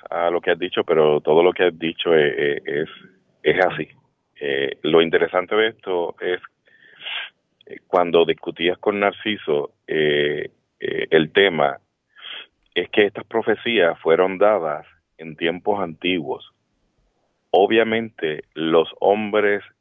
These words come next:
de aquellas generaciones, por más que quisieran ver y describir, e inclusive que se le diera de alguna manera u otra alguna información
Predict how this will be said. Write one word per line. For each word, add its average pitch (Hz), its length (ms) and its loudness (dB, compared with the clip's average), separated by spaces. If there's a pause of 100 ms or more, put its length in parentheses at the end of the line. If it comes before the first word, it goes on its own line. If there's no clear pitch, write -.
(140)
de 82 200 2
aquellas 90 400 -2
generaciones, 98 840 -2 (880)
por 87 220 2
más 85 380 -2 (160)
que 95 160 -6
quisieran 104 880 0
ver 85 520 0 (240)
y 87 120 -10
describir, 85 840 -2 (140)
e 95 140 4
inclusive 92 800 -4
que 85 260 -8
se 90 80 4
le 80 220 4
diera 98 440 2
de 90 120 0
alguna 82 400 -2
manera 98 400 0
u 85 100 2
otra 76 460 0
alguna 80 440 -2
información 90 1040 -2